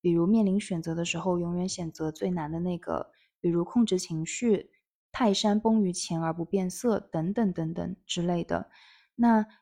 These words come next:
这些内容，我觉得就是 Michael 他在这本《沉浮实验》里面，其实他有了更深的解读，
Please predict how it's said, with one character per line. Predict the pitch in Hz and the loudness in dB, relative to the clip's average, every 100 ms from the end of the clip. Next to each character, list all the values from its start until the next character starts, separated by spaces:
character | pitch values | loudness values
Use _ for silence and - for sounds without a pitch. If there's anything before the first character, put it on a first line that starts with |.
| _ - | _ -4
这 | 294 | -2
些 | 269 269 269 | 0 0 2
内 | 285 285 | 4 4
容， | 196 165 165 - | 4 2 -2 -2
我 | 180 | -2
觉 | 165 165 | 0 0
得 | 202 | 0
就 | 208 | 0
是 | 214 | 0
Michael | 208 208 226 - 170 | 0 0 -2 -2 -6
他 | - 190 185 | -4 -4 -4
在 | - 214 180 | -4 -2 -2
这 | 180 220 | -4 -4
本 | 185 170 190 | -4 -6 -6
《沉 | 185 | -6
浮 | 180 196 | -4 -2
实 | 190 | -2
验》 | 185 | 0
里 | 190 180 | 0 -4
面， | 110 - | -6 -10
其 | - | -8
实 | 180 | -8
他 | - 190 185 190 - - _ | -6 -4 -4 -6 -12 -20 _
有 | 190 165 | 2 4
了 | 165 170 | 2 -2
更 | - 247 208 | 0 2 2
深 | - - 226 226 220 220 220 | 0 -4 -4 2 4 2 0
的 | 196 - - _ _ _ _ | -2 -4 -8 _ _ _ _
解 | - 180 156 | -4 0 0
读， | 156 156 156 196 | 0 -4 -4 -8